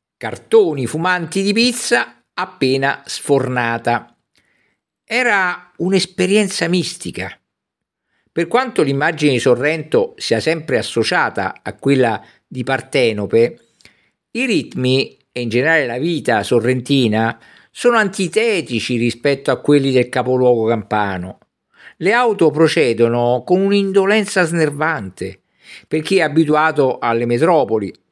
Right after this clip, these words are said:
ma che alla fine segna il passo di un'esistenza molto più ragionevole. Spesso mi viene voglia di tornarci.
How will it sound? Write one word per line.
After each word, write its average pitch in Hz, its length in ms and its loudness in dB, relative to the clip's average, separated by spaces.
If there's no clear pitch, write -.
ma 180 140 -4
che 226 260 2
alla 196 240 -2
fine 220 480 0
segna 196 480 2
il 175 240 0
passo 180 720 0
di 156 220 -6
un'esistenza 170 840 -2
molto 156 800 2
più - 220 -4
ragionevole. 95 840 -2
Spesso 143 840 2
mi 131 160 -4
viene 135 260 2
voglia 117 400 4
di 107 140 -2
tornarci. 104 960 -2